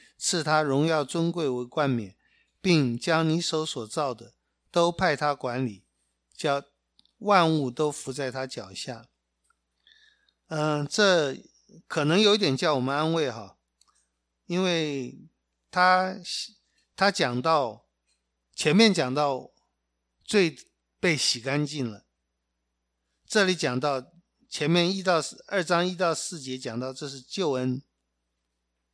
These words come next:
然后第五节开始讲到耶稣所带给我们的，不仅是罪得到洗净，不仅是得到被拯救的救恩，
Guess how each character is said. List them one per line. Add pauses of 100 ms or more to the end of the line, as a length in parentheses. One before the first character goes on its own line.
(600)
然
后 (380)
第
五
节
开
始
讲
到 (260)
耶
稣
所
带
给
我
们
的， (540)
不
仅
是
罪
得
到
洗
净， (720)
不
仅
是
得
到
被
拯
救
的
救
恩，